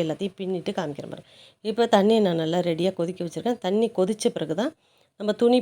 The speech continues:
போட்டும் வைக்கலாம், வாழை இலையில போட்டு நான் வைக்கிறேன். ரொம்ப ஹெல்தியானதுங்கிறதுக்காக வாழை இலையில அடுக்கி வைக்கிறேன் பாருங்க. இப்ப தண்ணி கொதிச்ச பிறகு தான் நம்ம எடுத்து வைக்கிறோம். தண்ணி கொதிக்காம வச்சோம்னா ஒரு மாதிரி மரத்து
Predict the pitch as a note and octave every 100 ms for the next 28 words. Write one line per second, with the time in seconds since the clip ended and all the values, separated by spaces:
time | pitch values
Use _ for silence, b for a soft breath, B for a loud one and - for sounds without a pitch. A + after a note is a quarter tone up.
0 | A3+ F#3+ G#3+ G#3 F3+ G3+ G#3+ G3+ G3+ G3
1 | F3 D#3 D3 D#3+ G#3 G3 C#3+ - - -
2 | _ _ _ _ _ F3+ F#3 F#3 F#3+ G#3
3 | G3 F3+ F3+ E3+ - D#3+ E3+ F3 E3+ D#3+
4 | E3 D#3+ D#3 D3 D3+ - D#3+ D3+ D3+ F#3
5 | A#3+ b b b b - - F#3 A3 G#3+
6 | G3 G#3+ B3 G3+ F3+ G3 A#3+ F#3 D#3 -
7 | - - D3+ - _ _ _ _ _ _
8 | _ _ _ _ F#3+ G#3 G3+ F#3+ G3 G#3
9 | G#3 F#3 - F3 G3+ A3+ E3+ E3+ F#3+ F3+
10 | F3+ F#3